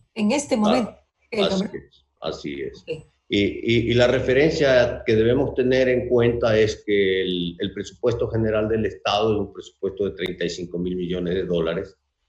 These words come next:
Speaker 2: y el pif anual del Ecuador es de cien mil millones de dólares.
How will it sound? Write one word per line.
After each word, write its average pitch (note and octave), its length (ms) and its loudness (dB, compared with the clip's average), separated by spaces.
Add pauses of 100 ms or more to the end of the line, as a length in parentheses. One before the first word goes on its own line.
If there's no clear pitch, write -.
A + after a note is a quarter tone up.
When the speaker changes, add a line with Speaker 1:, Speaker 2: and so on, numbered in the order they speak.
(400)
Speaker 2:
y G2+ 140 0
el F#2+ 240 0
pif B2 280 -2
anual G#2+ 380 2
del G#2 160 2
Ecuador G2+ 480 0
es F#2+ 220 0
de F#2 100 -2
cien F#2+ 400 0
mil A2+ 260 2
millones F#2+ 400 0
de F#2 100 -2
dólares. F2 580 -2